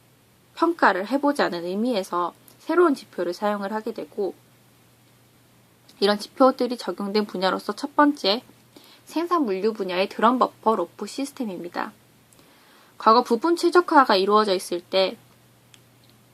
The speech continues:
X, Y 그리고 이 두 가지 작업이 종속적인 관계가 있다고 했을 때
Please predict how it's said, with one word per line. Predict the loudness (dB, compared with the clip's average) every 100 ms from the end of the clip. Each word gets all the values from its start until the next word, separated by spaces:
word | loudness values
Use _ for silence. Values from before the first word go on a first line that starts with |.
| _ _ _ -20 -20 -20 _ -20 _ _ _ -2
X, | -2 -2 -4 4 4 4 -4 2
Y | 2 4 2 -2 -8
그리고 | -10 -8 -4 -4
이 | -2 -8
두 | -8 -2
가지 | 0 0 -2
작업이 | -2 0 0 -2
종속적인 | -4 -2 -2 0 0 0 -4
관계가 | -6 -6 -6 -2 -2
있다고 | -2 -4 -4 -4
했을 | -4 -6
때 | -6 -8 -10